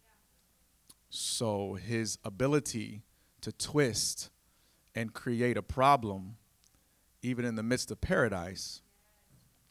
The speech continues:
um, cannot be, um, misunderstood or, or understated. We, we need to be aware, church.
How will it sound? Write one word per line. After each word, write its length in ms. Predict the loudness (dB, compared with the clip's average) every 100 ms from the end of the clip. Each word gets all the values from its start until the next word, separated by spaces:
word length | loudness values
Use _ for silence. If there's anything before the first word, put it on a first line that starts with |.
| -18 -12
um, 320 | -8 -8 -10 -12
cannot 580 | -4 0 2 2 0 -2
be, 400 | 0 0 0 -4 -10 _ _ _ -10
um, 420 | -10 -10 -14 -18 _ _ _ _ _ -12 -2
misunderstood 920 | 0 0 -2 -4 -2 2 2 2 0
or, 160 | -2 -4
or 180 | -8 -2
understated. 720 | -2 0 -4 -4 -4 -4 -6
We, 240 | -4 -4 -2
we 140 | 0
need 200 | 0 0
to 60 | 0
be 120 | 0
aware, 560 | 2 2 0 0 -4 -12 _ _ _ _ _ -10
church. 480 | -6 -6 -8 -14